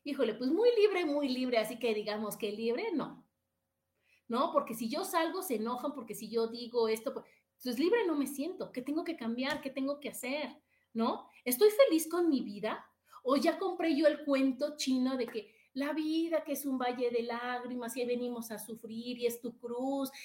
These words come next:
y bueno, pues eso veniste y es... ¿ya compraste esa creencia?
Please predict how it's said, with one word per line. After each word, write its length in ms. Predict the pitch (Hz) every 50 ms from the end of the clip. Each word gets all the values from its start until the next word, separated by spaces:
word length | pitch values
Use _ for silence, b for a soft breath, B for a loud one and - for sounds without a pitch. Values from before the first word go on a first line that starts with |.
| B B B
y 160 | B 247 233
bueno, 400 | 254 269 269 277 294 302 285 262
pues 160 | - 262 - 247
eso 240 | 247 247 - 277
veniste 720 | 226 233 226 226 226 240 247 269 294 302 277 294 - 262 233
y 140 | 233 247 254
es... 80 | 262 - b b b b b _ _ _ _ _ -
¿ya 180 | 214 285 285
compraste 460 | - 539 508 523 349 277 226 226 - 277
esa 220 | 277 294 254 254
creencia? 580 | - 226 214 208 202 196 190 - 202 214 285